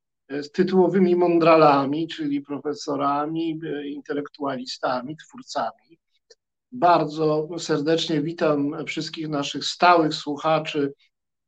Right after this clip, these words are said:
Wiem, że już takowych mamy, bo istniejemy ponad rok, rozpoznaję te niki i nazwiska, które się tu przewijają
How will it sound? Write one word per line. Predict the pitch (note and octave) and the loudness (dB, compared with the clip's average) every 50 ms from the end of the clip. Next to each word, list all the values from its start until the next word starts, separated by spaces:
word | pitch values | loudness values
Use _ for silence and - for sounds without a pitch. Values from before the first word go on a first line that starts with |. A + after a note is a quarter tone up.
| _ | _
Wiem, | - - D#3 E3+ F3 E3+ E3 D#3 | -6 0 2 2 4 4 2 0
że | D3+ D#3+ D#3 | 0 0 0
już | D#3 D3+ D3+ - | 0 -2 -4 -6
takowych | - D3+ D3+ - E3 E3 D#3 D3 D3 C#3+ - - | -6 -6 -6 -2 0 0 0 0 -2 -4 -4 -6
mamy, | C#3 C#3 D3 D3+ D#3 D#3 D#3 E3 F3+ F#3+ | -2 0 2 4 4 4 4 2 2 2
bo | F#3+ - D3 C#3+ C#3 C#3 | 2 0 -2 -2 -2 -4
istniejemy | C3 B2+ - - - C#3+ C#3+ D3 D3 D3 C#3 C#3 C3+ | -4 -6 -10 -10 -8 -4 -2 0 0 0 -2 -4 -6
ponad | - C#3 B2+ C3 B2 A#2+ C3 | -8 -8 -8 -8 -8 -8 -6
rok, | C3 C#3+ D#3 D#3+ D#3+ D#3+ - - - | -2 -2 -2 -2 -2 -6 -12 -12 -10
rozpoznaję | C#3+ B2+ B2+ B2+ B2+ - _ - C3 C3 C#3 C#3 C#3 C3+ C3 C3 B2+ B2 B2+ - - | -10 -8 -8 -8 -10 -12 _ -14 -12 -8 -4 -4 -2 -2 -2 -4 -6 -8 -10 -12 -12
te | B2 B2 B2 - _ _ _ _ _ _ _ _ _ _ C3 B2 | -12 -12 -12 -16 _ _ _ _ _ _ _ _ _ _ -14 -12
niki | B2+ C3+ D3+ D#3+ E3 D#3+ - - D3+ D#3 C#3+ | -8 -6 -4 -4 -4 -6 -8 -10 -8 -8 -6
i | C3+ | -6
nazwiska, | C#3 C3 C3 B2 B2+ C3 D3 E3 E3 - - - E3 D#3 | -4 -6 -6 -6 -6 -8 -8 -8 -8 -8 -2 -2 -2 -2
które | D#3 - _ E3 D#3+ D#3 | -2 -4 _ -8 -8 -8
się | - C#3+ | -8 -10
tu | - D3+ D3 | -12 -12 -12
przewijają | - - E3 D3+ D3 D3+ D3 D#3 D3+ D3 D3 D3 C#3+ D3 | -10 -6 -6 -4 -4 -2 0 0 2 2 2 0 -2 -4